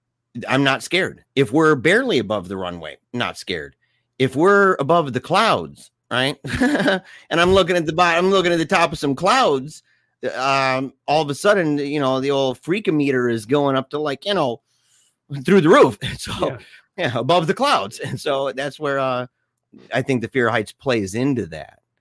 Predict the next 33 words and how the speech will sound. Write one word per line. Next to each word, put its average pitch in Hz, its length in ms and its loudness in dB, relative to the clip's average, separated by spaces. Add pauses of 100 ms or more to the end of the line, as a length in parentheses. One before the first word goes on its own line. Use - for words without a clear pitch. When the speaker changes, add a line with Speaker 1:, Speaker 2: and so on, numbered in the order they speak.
(140)
Speaker 2:
Mm-hmm. 131 320 0
Speaker 1:
But 101 440 0 (300)
yeah, 110 240 0
I 92 80 0
think, 151 220 -2
I 143 80 2
think 175 160 -2
some 165 200 -2
of 180 40 -6
it's 147 100 -6
lack 117 340 0
of, 101 240 -8 (460)
like, 110 380 -4
control, 107 500 0
like, 85 200 -4
in 92 80 -4
a 82 40 -12
car, 123 640 2 (280)
'cause 113 100 -6
they'll 143 120 6
s-, - 140 -4
you, 135 480 0
they'll 123 200 2
say, 117 180 -2
"Well, 113 160 0
statistically, 113 720 -4
you're 110 240 -2
more 104 200 -2
likely 98 340 -4
to 92 80 -8
get 95 200 -4
in 90 100 -6
a, 85 120 -8